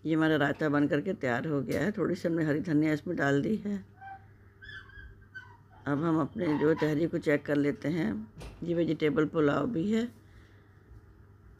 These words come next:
अभी हम आपको दिखाएंगे, देखिए कितना खिला खिला हमारा जो है ये चावल बन के तैयार हुआ है।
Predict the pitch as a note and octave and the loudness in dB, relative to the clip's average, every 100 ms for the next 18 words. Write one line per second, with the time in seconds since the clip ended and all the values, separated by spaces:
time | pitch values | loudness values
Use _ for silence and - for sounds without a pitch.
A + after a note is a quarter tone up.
0 | - - - - - - - - - C#3+ | -20 -20 -20 -20 -20 -20 -20 -20 -4 -2
1 | D#3 G3+ E3 C3+ D#3+ D3 A3 C#3+ C#3+ D3+ | 2 2 4 2 0 0 2 4 4 2
2 | C#3+ D3 - E3 D#3 - D3 C#3+ D3+ C#3+ | 0 -4 0 0 2 4 4 4 2 2
3 | C#3+ C3 B2 C3+ - C#3+ C#3+ D#3+ E3+ - | 2 2 2 0 0 0 0 0 -2 -2
4 | B2 C3 D#3+ D#3+ D#3+ E3+ - B2 B2+ C3+ | -2 0 0 0 0 -2 -2 -2 0 -2
5 | C#3+ D#3+ G3+ | 0 0 -2